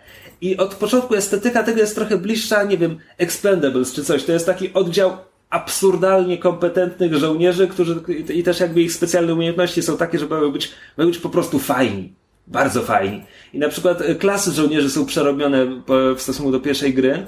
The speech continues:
I tak na przykład tutaj masz snajperów,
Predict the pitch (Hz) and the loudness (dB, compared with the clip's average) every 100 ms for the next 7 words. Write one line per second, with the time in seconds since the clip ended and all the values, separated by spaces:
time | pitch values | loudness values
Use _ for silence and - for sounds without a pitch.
0 | - - - - - 156 165 165 165 - | -16 -20 -20 -20 -8 -4 -2 0 -2 -2
1 | 170 165 202 190 170 - 175 160 180 156 | -2 -2 -2 0 -2 -2 -2 0 0 2
2 | 202 294 269 | 2 2 -2